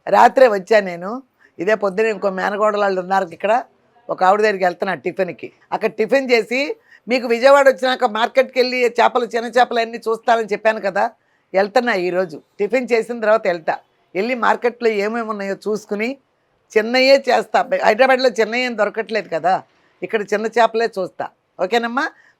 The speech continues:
చూసి మార్కెట్కి వెళ్ళిన తర్వాత మార్కెట్ కూడా మీకు చూపిస్తా. విజయవాడ వాళ్ళకైతే తెలిసి ఉండొచ్చు, కతిమ వాళ్ళకి తెలియదు కదా. మార్కెట్ చూపించి, ఏం కొంటానో అవన్నీ చూపించి, క్లీన్ చేయించి, ఇక్కడికి వచ్చి మా చెల్లెళ్ళందరితో వండి పెట్టి తిని, సాయంత్రం ఇంకో ఫంక్షన్ మీకు మళ్ళీ చూపిస్తా.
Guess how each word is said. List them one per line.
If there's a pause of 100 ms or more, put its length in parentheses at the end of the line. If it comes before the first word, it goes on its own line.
చూసి
మార్కెట్కి
వెళ్ళిన
తర్వాత
మార్కెట్
కూడా
మీకు
చూపిస్తా. (420)
విజయవాడ
వాళ్ళకైతే
తెలిసి
ఉండొచ్చు,
కతిమ
వాళ్ళకి
తెలియదు
కదా. (460)
మార్కెట్
చూపించి, (140)
ఏం
కొంటానో
అవన్నీ (120)
చూపించి,
క్లీన్
చేయించి, (360)
ఇక్కడికి
వచ్చి
మా
చెల్లెళ్ళందరితో
వండి
పెట్టి
తిని, (200)
సాయంత్రం
ఇంకో
ఫంక్షన్
మీకు
మళ్ళీ
చూపిస్తా.